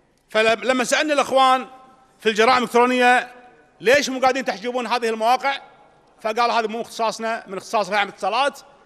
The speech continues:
فقلنا لهم: "طيب الدول الثانية، السعودية وقطر والإمارات، في نفس اليوم يمسكونه، أي واحد يسيء البلد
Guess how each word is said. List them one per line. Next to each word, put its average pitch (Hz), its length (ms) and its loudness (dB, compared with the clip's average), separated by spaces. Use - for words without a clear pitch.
فقلنا 196 320 -2
لهم: 254 100 4
"طيب 247 240 0
الدول 226 240 -4
الثانية، 254 320 -2
السعودية 226 460 -4
وقطر 240 480 -2
والإمارات، 226 560 2
في 233 120 -10
نفس 285 280 -6
اليوم 247 440 2
يمسكونه، 220 580 -2
أي 233 80 4
واحد 196 340 2
يسيء 214 320 -6
البلد 240 360 -2